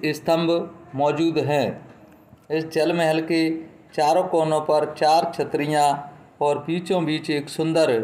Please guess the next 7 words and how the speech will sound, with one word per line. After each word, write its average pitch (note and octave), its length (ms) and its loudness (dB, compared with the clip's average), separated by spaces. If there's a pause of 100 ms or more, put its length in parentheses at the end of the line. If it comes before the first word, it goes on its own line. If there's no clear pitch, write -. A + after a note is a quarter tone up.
(380)
बड़ी D#3+ 260 2
छतरी D#3 420 -2
बनी D3+ 280 0
हुई D3 320 0
है। D3 180 2 (640)
इसकी E3 320 -2
छत, E3+ 300 -2